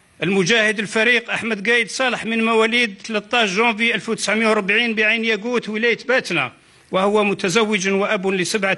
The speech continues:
أبناء حفظهم الله. انخرط مناضلا شابا في الحركة الوطنية، وفي سن السابعة عشرة من عمره التحق في أوت سبعة وخمسين بالكفاح المسلح،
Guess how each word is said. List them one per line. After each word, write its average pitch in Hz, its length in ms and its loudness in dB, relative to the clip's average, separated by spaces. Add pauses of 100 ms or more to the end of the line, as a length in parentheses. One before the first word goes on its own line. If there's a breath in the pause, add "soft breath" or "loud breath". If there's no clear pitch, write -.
أبناء 190 480 0 (180)
حفظهم 180 540 -2
الله. 185 380 0 (380 loud breath)
انخرط 214 460 0
مناضلا 220 680 2
شابا 233 460 0
في 196 120 -6
الحركة 220 560 -4
الوطنية، 208 640 0 (400 soft breath)
وفي 185 240 -4
سن 226 220 0
السابعة 214 720 0
عشرة 208 500 -2
من 202 140 -2
عمره 220 380 0 (600 loud breath)
التحق 220 520 -2
في 214 240 0
أوت 240 200 2
سبعة 214 300 0
وخمسين 226 500 0
بالكفاح 208 500 -2
المسلح، 220 600 0